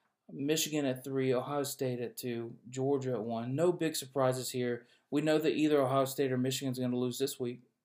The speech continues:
They play each other. So we'll see how that one goes. And, uh, then we have Oregon. They, they have Oregon State at home. Oregon State's ranked number sixteen. They have three losses on the year. Not horrible. Uh,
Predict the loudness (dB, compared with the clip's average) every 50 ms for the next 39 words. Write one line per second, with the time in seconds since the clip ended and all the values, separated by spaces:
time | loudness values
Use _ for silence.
0 | _ _ _ _ -16 -14 -6 -4 -2 -2 -2 -2 -4 -6 -8 -8 -8 -12 -16 _
1 | _ -12 -6 -4 -4 -2 -2 -2 -4 -2 -2 -2 0 2 2 2 2 2 2 0
2 | 0 0 0 0 0 0 -2 -4 -8 -14 -18 -20 -20 -20 -20 -20 -20 -20 _ _
3 | -8 -4 -2 0 0 2 2 4 4 6 6 6 4 4 2 0 0 0 0 0
4 | 0 0 0 0 0 2 2 2 2 2 0 -4 -2 2 2 4 4 4 2 0
5 | 0 0 0 2 2 2 2 4 2 2 0 0 0 0 -2 -4 -6 -8 -2 0
6 | 2 2 2 2 -2 -6 -6 -4 -2 -2 -2 -2 0 0 0 0 -2 -4 -8 -14
7 | _ _ _ -6 -4 -4 -4 -4 -4 0 2 2 2 0 -2 -4 -4 -4 -2 -2
8 | -2 -2 -2 -4 -4 -4 -6 -6 -6 -6 -6 -6 -4 -4 -2 -2 -2 -4 -4 -4
9 | -2 0 2 2 2 2 0 -2 -4 -4 -2 -2 -2 0 0 0 0 -2 -4 -6
10 | -6 -4 0 0 2 2 0 -2 -4 -6 -6 _ _ _ _ _ _ _ _ _
11 | _ _ _ _ _ _ _ _ _ _ -18 -16 -16 -16 -16 -16